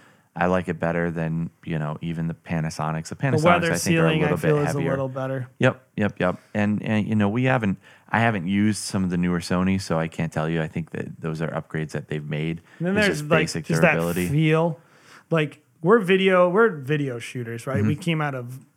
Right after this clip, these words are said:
Speaker 2: video, like, old school stuff.
Speaker 1: Yep.
Speaker 2: For me,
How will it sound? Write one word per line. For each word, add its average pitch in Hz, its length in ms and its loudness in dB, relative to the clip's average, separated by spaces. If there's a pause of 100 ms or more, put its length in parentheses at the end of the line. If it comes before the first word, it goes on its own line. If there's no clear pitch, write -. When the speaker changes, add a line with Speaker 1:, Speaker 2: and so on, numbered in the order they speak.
Speaker 2:
video, 117 480 -8 (720)
like, 135 140 -8
old 147 200 0
school 123 460 -6 (380)
stuff. - 460 -14 (120)
Speaker 1:
Yep. 92 200 -2 (760)
Speaker 2:
For 202 180 4
me, 247 360 6